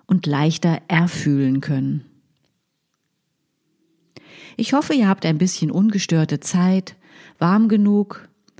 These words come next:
bequeme Kleidung und eine Matte oder Decke am Boden mit genügend Platz, um darauf auch mit den Armen nach oben ausgestreckt liegen zu können.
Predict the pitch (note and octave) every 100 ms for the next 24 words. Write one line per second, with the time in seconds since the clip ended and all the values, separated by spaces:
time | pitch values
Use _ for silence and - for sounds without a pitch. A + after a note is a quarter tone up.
0 | _ _ - - - D#3+ D3+ D3 - D3
1 | D3+ F3+ F#3+ F#3 F3+ - - - - _
2 | E4 E4+ - E3+ D#3 D#3+ G#3 A3 D#3+ C#3+
3 | C#3+ E3 F3+ G3+ D#3+ E3 D3+ D3+ D#3+ E3
4 | D#3 - D3+ - D#3+ F3+ F#3+ F#3+ - C#3+
5 | C#3+ F#3 - - - _ _ _ _ B3
6 | C4 A#3 G3 F#3 G#3+ - - D#3+ A#3 -
7 | G#3 E3+ C#3+ C3+ D#3 F#3 F3 D#3 - E3
8 | F#3 G#3 C#3+ D#3 E3 F#3 - E3+ F3 -
9 | G3 A3 F3 - C3+ - C3 B2 C3+